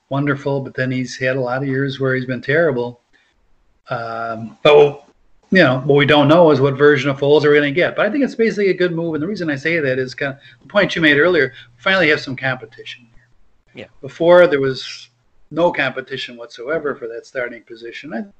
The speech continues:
Speaker 1: think it's, uh, in the case of a Trubisky or somebody who's not really a star player, uh, I, I, I like to see a little bit of competition. And I, my hunch is, you know, Trubisky might end up starting the first game or two, but,
Speaker 2: Yeah.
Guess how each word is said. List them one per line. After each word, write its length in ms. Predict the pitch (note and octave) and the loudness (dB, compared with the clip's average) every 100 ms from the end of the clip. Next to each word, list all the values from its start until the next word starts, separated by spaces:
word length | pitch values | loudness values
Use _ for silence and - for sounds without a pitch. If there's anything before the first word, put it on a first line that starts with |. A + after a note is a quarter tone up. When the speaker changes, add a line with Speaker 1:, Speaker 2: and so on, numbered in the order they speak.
| _ _ - | _ _ -10
Speaker 1:
think 120 | G#3+ | -6
it's, 240 | E3+ - - _ - - - _ _ | -6 -8 -20 _ -20 -20 -20 _ _
uh, 500 | D3+ C3+ C3 B2 B2+ - | 2 4 6 4 2 0
in 100 | C#3 | 0
the 80 | C3+ | 2
case 320 | E3 F3 F3 | 2 2 4
of 100 | C#3+ | 2
a 60 | C3 | 2
Trubisky 580 | C#3 C3 D#3+ - E3+ | 0 2 0 2 2
or 60 | C3+ | 2
somebody 300 | C#3+ C#3+ C#3 | 2 0 0
who's 100 | A#2+ | 0
not 200 | D3 D3 | 0 0
really 240 | C#3 C#3+ C3 | -2 0 -2
a 40 | |
star 320 | - C3+ C3+ | 0 0 0
player, 300 | C3+ C3+ C3+ - _ C3+ | 0 -2 -4 -6 _ -6
uh, 320 | C#3 C#3 C3+ _ _ _ _ _ _ - G#3+ G#3+ G#3 | -4 -6 -12 _ _ _ _ _ _ -14 -8 -8 -4
I, 160 | G3+ G#3+ | -4 -2
I, 80 | G3+ | -4
I 100 | A#3 | -2
like 160 | A3+ G#3+ | -2 -2
to 100 | F#3+ | 0
see 120 | G3+ | 4
a 60 | D#3+ | 4
little 140 | C3 | 4
bit 80 | B2 | 0
of 40 | - | 0
competition. 640 | B2+ B2 B2 B2+ D#3 E3+ | -2 -2 -4 -4 -2 -2
And 140 | A#3+ | 0
I, 60 | B3 | 2
my 180 | B3+ G3+ | 2 2
hunch 280 | F3+ E3+ | 2 0
is, 220 | D3 C3+ C#3 | -2 -2 -4
you 60 | |
know, 60 | C3+ | -4
Trubisky 400 | D#3+ G3+ - D3+ | -2 -2 0 0
might 180 | C#3+ C#3 | 0 0
end 160 | C3+ | -2
up 80 | - | -4
starting 500 | - C3 C3+ D3+ D#3+ | -4 0 0 -2 -8
the 60 | C#3 | -8
first 300 | D3+ C#3+ - | -8 -8 -6
game 300 | C#3+ D3 C#3 | -6 -6 -8
or 60 | |
two, 340 | C3+ D3 D3 D3 | -10 -12 -10 -10
but, 140 | B2 - _ _ | -12 -12 _ _
Speaker 2:
Yeah. 100 | - | -16